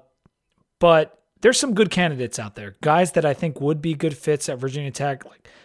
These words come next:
Billy Napier, or obviously a Brent Venables would be, like, the, the, the name that you would want at Tech, and Luke Fickell. Like, I think anyone that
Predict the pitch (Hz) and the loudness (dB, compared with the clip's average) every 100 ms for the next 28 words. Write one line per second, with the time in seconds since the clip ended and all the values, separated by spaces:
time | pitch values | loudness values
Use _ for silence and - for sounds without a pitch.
0 | _ - 127 117 156 170 165 160 147 147 | _ -6 -4 -2 0 0 0 2 2 2
1 | 147 110 107 104 _ _ _ _ _ - | -2 -6 -12 -16 _ _ _ _ _ 0
2 | 170 147 135 - 131 123 120 135 131 127 | 2 2 -2 -2 -2 -4 -4 -6 -6 -8
3 | 123 117 120 - 110 120 113 107 - - | -6 -6 -6 -8 -8 -6 -6 -8 -14 -20
4 | _ _ _ 208 127 127 123 123 147 139 | _ _ _ -18 -8 -4 -4 -6 -16 -20
5 | _ - 139 147 156 151 135 147 156 139 | _ -8 -4 -4 -6 -8 -4 0 0 -2
6 | 131 135 131 127 113 110 120 110 - 127 | -4 -6 -4 -6 -6 -8 -10 -10 -14 -14
7 | - - 113 107 - 98 - _ 175 180 | -12 -10 -10 -10 -14 -16 -18 _ 0 0
8 | - - 147 143 131 127 120 - 160 196 | 0 0 0 2 0 0 -2 -4 -2 0
9 | 175 _ - 196 190 156 139 123 123 139 | -4 _ -4 0 0 0 -2 -4 -6 -8
10 | 143 | -8